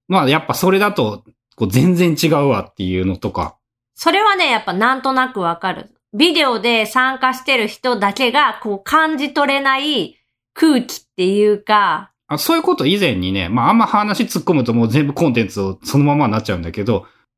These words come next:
Speaker 1: もう、音が聞こえない、入っていない。で、リモートから参加している人はそれが言えなくっ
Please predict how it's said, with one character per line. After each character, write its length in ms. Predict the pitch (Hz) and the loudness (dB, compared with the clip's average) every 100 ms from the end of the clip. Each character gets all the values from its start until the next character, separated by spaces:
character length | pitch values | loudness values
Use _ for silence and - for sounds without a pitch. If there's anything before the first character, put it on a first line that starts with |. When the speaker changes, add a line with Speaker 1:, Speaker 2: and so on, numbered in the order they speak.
| - | -2
Speaker 1:
も 400 | 165 143 - - _ _ _ 160 | 2 2 0 -8 _ _ _ 0
う、 60 | |
音 220 | 180 269 | 2 2
が 300 | 233 127 - _ _ | 2 0 -2 _ _
聞 140 | - - | -12 0
こ 240 | 220 208 | 2 2
え 80 | 196 | 2
な 160 | 180 | 2
い、 140 | 170 - | 0 -6
入 280 | - 294 277 | -2 2 0
っ 20 | |
て 240 | 233 - 131 | -2 -2 0
い 180 | 113 | 2
な 140 | 131 135 | 2 2
い。 220 | 104 104 _ _ _ | -2 -6 _ _ _
で、 280 | 175 196 - _ _ 202 | 0 0 0 _ _ 2
リ 120 | 185 | 4
モ 200 | 247 311 | 4 2
ー 20 | |
ト 120 | 233 | 2
か 100 | 147 | -2
ら 80 | 131 | -2
参 240 | - 185 180 | 0 0 0
加 120 | 185 | -2
し 80 | - | 0
て 100 | 190 | 0
い 80 | |
る 80 | 180 | 2
人 120 | 170 | 0
は 20 | 131 | -2
そ 160 | - | 2
れ 120 | 190 | 2
が 80 | 196 | 4
言 220 | 156 160 | 2 2
え 40 | 214 | 2
な 160 | 220 | 2
く 140 | - | 0
っ 40 | 135 | -4